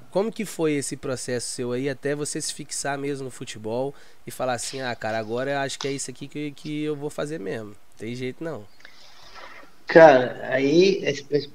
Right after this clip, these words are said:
Speaker 2: depois de dois mil e três, que eu comecei na Futura e tal, e ao mesmo tempo eu mandava umas fotos pro Diário de São Paulo, que é um jornal lá de Santos, né,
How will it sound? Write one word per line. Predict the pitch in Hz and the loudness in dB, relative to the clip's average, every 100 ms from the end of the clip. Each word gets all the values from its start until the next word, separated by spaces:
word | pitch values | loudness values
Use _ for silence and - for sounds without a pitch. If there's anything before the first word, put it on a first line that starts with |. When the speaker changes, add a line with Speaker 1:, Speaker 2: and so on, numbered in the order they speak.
| 135 - | -14 -4
Speaker 2:
depois | 151 143 151 151 | 0 4 6 6
de | 151 | 6
dois | 147 | 4
mil | 147 | 6
e | |
três, | 139 147 180 - | 10 12 10 8
que | 156 | 6
eu | 139 - - | 6 2 -2
comecei | 139 147 | 0 2
na | 147 135 | 2 0
Futura | - 165 180 160 | 0 2 4 4
e | |
tal, | 139 156 190 196 - - | 10 10 10 6 -2 -4
e | 143 151 151 143 | -2 0 2 4
ao | 143 | 4
mesmo | 147 156 | 2 0
tempo | - 156 165 | 2 2 8
eu | 175 175 175 156 135 - - | 10 12 10 8 2 -6 -10
mandava | 139 135 143 | -4 -2 -2
umas | 151 147 - | -2 -4 0
fotos | 135 135 | 0 0
pro | - 143 139 | -2 0 2
Diário | 131 127 | 4 2
de | 131 | 2
São | 143 | -6
Paulo, | 131 120 117 | -2 0 0
que | 110 | -2
é | 113 107 | -4 -4
um | 110 | -6
jornal | 117 113 113 | -6 -4 -2
lá | 113 | -2
de | 113 | -2
Santos, | - 135 160 | -4 -4 -4
né, | - | -10